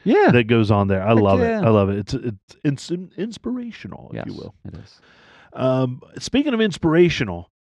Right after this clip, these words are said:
Speaker 2: if you have a question, comment, concern,
Speaker 1: Mm-hmm.
Speaker 2: info at Jeep Life Podcast is the place you should send it.
Speaker 1: Yep.
Speaker 2: Or just comment on any of our socials.
Speaker 1: Mm-hmm.
Speaker 2: Um, if we get the right comments on our socials, we'll,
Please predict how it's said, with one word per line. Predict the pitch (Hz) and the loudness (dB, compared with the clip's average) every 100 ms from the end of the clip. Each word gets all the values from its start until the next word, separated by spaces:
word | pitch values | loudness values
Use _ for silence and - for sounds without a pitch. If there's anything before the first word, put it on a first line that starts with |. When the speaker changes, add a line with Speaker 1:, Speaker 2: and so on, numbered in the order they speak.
| _ _ | _ _
Speaker 2:
if | 165 254 254 208 | 0 0 0 0
you | 226 226 240 | 0 0 0
have | 180 139 175 | -2 -2 -2
a | 214 - | -4 -6
question, | - 202 226 - 240 226 | 0 0 0 -4 -4 -4
comment, | 196 - 190 196 202 196 156 - | -8 -6 -2 0 0 0 -4 -2
concern, | 208 226 - 135 127 110 127 - | -2 0 -4 -2 0 -2 -6 -2
Speaker 1:
Mm-hmm. | 151 214 92 | 0 0 0
Speaker 2:
info | 180 175 139 | 0 0 0
at | 135 | -4
Jeep | 110 160 180 | -4 -4 -4
Life | 156 156 147 - | -4 -6 -6 -8
Podcast | 156 151 - 113 107 | -10 -8 -8 -8 -10
is | 110 | -10
the | 110 | -8
place | 151 147 - | -4 -4 -6
you | 127 | -12
should | 110 | -14
send | 90 - 151 190 | -16 -2 0 2
it. | 302 - - _ - 78 | 0 -2 -8 _ -14 -12
Speaker 1:
Yep. | 71 73 - | -10 -6 2
Speaker 2:
Or | - 339 - 196 - _ | 8 8 8 4 -2 _
just | - 269 - | -2 -2 -2
comment | - 240 247 220 | -6 -4 -4 -4
on | 175 170 | 0 -2
any | 156 165 196 | 0 0 2
of | 170 | 0
our | 131 | 0
socials. | - 151 160 - - - _ - | 0 2 2 -2 -12 -20 _ -10
Speaker 1:
Mm-hmm. | 90 85 92 143 - - | -8 -4 -4 -4 -8 -2
Speaker 2:
Um, | 123 127 123 120 120 | 2 4 4 2 0
if | 127 139 | -2 0
we | 196 | 0
get | 185 185 143 | 2 2 2
the | 135 | 4
right | 160 170 | 4 2
comments | - 180 180 170 | 2 2 2 2
on | 165 | 2
our | 147 | 0
socials, | 135 185 175 185 151 | 2 2 2 0 0
we'll, | 147 | 0